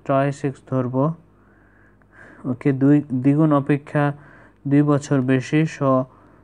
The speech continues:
দুই বছর বেশি ধরলাম। কার বয়স এটা? এটা পিতার বয়স,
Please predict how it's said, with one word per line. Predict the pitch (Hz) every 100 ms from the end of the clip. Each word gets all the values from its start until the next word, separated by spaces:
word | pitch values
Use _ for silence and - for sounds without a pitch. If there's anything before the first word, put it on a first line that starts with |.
| _ -
দুই | 139 135
বছর | 139 135 143
বেশি | 127 135 127 139
ধরলাম। | 131 127 131 135
কার | - 131 131
বয়স | 143 139 143
এটা? | 131 143 165 - - - - _ _ _ _ _ _ _ _
এটা | 113 113
পিতার | 127 - 139 139 117
বয়স, | 107 104 107